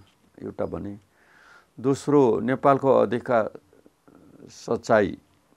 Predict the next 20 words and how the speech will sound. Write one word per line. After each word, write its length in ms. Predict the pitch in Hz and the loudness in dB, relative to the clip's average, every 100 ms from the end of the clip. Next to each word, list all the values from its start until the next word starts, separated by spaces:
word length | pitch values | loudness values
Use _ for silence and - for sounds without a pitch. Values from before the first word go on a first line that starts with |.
| _ _ _ 139 - | _ _ _ -20 -14
भन्ने 320 | 104 98 107 | -10 -6 -4
लेखेको 340 | 98 98 127 | -4 -2 -4
छ, 20 | |
त्यसमा 340 | 110 120 - 135 | -4 -6 -6 -8
सबै 280 | - 160 175 | -6 -4 -2
ब्राह्मण, 420 | 123 123 120 131 | 0 0 0 -6
क्षेत्रीयहरू, 680 | - 117 120 110 98 110 139 _ _ _ _ _ _ - | -8 -10 -6 -6 -4 -8 -12 _ _ _ _ _ _ -12
यो 60 | 123 | -10
जात 340 | 101 147 156 | 6 8 8
जातिको 440 | 123 131 120 107 113 | 8 2 2 -4 -4
विद्रोह, 800 | 101 98 107 107 101 - - 64 - - - - | -4 -2 2 2 2 -2 -10 -12 -12 -12 -16 -16
विरोध, 460 | 107 107 110 98 - | -4 2 2 2 -8
विद्रोहात्मक 840 | 107 101 117 104 104 135 165 - _ 117 | -10 0 2 2 0 2 2 0 _ -10
लेखेको 420 | 107 101 107 90 | -8 -6 -4 -4
छ। 160 | 73 120 127 _ _ - - _ _ - | -4 -12 -14 _ _ -20 -20 _ _ -20
त्यस्तो 240 | 120 143 | -8 -6
जातीय 880 | 101 139 139 139 147 143 127 104 101 | 4 8 8 6 2 6 6 4 4
राजनीतिक 400 | 107 127 101 117 | 4 4 0 -4
हुँदैन। 380 | 98 95 101 - _ _ _ _ _ _ _ _ _ _ _ _ _ _ _ _ _ _ _ _ _ _ - | -4 -2 -2 -4 _ _ _ _ _ _ _ _ _ _ _ _ _ _ _ _ _ _ _ _ _ _ -16
अ, 600 | 101 101 101 101 101 | -6 -2 -2 0 -2